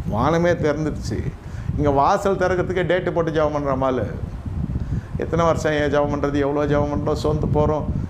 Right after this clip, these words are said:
அவனை கூப்பிட்டு ஜெபம் பண்ணு, இவங்களை கூப்பிட்டு ஜெபம் பண்ணு. ஒருத்தன் நமக்குன்னே எழும்பி வரும், பொருத்தனை பண்ணு, பொருத்தனை பண்ணி ஜெபம் பண்ணு.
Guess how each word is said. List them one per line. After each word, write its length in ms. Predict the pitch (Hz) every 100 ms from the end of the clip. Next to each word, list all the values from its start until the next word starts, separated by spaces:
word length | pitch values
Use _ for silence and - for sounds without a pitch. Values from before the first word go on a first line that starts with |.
| -
அவனை 260 | 135 147 151
கூப்பிட்டு 340 | 160 143 147
ஜெபம் 140 | 151 151
பண்ணு, 220 | 156 151
இவங்களை 180 | 160 156
கூப்பிட்டு 360 | 160 - 151
ஜெபம் 120 | 156
பண்ணு. 260 | 156 156 160
ஒருத்தன் 320 | 139 139 156
நமக்குன்னே 260 | 151 160 170
எழும்பி 360 | 165 160 160
வரும், 280 | 151 143 151
பொருத்தனை 380 | 143 160 170 170
பண்ணு, 340 | 160 160 127 95 - - -
பொருத்தனை 340 | 143 156 214 202
பண்ணி 160 | 208
ஜெபம் 260 | 202 196 185
பண்ணு. 320 | 175 156 113